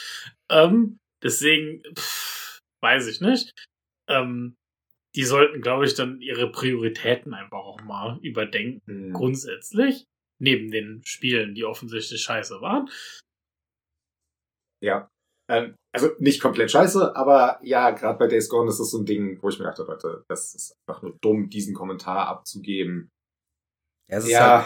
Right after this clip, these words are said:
Speaker 3: es ist halt einfach, es ist halt einfach nicht der Kern der Sache, ne? Ähm, und
Speaker 2: Mhm.
Speaker 3: das ist halt einfach nur in dem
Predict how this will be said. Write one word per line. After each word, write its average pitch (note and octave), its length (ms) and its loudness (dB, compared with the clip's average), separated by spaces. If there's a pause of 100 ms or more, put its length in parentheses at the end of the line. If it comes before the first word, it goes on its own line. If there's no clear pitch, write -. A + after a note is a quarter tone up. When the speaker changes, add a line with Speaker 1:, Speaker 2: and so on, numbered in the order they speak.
(140)
Speaker 3:
es - 140 -2
ist C3 100 0
halt C#3 140 4
einfach, C#3 460 0 (260)
es - 120 -4
ist B2+ 120 -2
halt B2+ 140 4
einfach A#2+ 280 0
nicht A2+ 160 -4
der F#2+ 100 0
Kern G2+ 260 0
der F2+ 120 -2
Sache, E2 300 -6
ne? D#2+ 200 -10 (400)
Ähm, F#2+ 420 0
und F#2+ 360 -4
Speaker 2:
Mhm. F2+ 60 -20 (360)
Speaker 3:
das G2 160 -4
ist A#2 120 -4
halt A2+ 140 2
einfach A2 220 -2
nur A2 260 2
in G#2 120 -4
dem B2+ 360 0